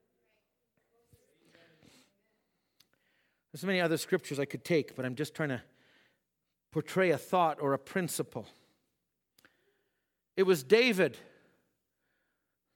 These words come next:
I'll just, let's use this one, Second Samuel twenty-three. I didn't give you this one, but Second Samuel twenty-three.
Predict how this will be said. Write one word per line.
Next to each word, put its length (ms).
I'll 140
just, 320
let's 200
use 160
this 200
one, 120
Second 380
Samuel 340
twenty-three. 520
I 40
didn't 200
give 180
you 60
this 180
one, 160
but 140
Second 340
Samuel 320
twenty-three. 580